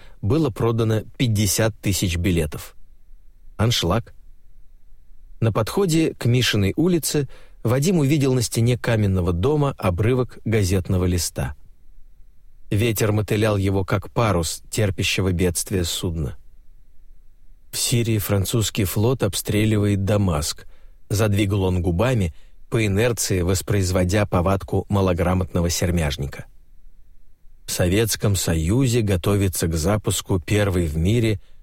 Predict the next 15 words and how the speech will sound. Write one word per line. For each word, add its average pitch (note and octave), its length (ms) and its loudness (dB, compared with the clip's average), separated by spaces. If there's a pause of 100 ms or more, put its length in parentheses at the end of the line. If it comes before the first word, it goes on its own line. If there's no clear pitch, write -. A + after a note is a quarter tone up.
(160)
двухмоторный G2+ 960 2
тяжелый F2 580 0
бомбардировщик. F2+ 1200 0 (1160)
В - 120 -12
Персии A#2 580 0
свергли G2+ 580 0
шаха. D2+ 720 -2 (720)
В G#2+ 40 2
Ленинграде G2 680 2
с - 140 -2
успехом G#2+ 580 0
проходит G2 540 0
выставка G2 640 0 (340)
общины G#2 460 2
художников. E2 840 0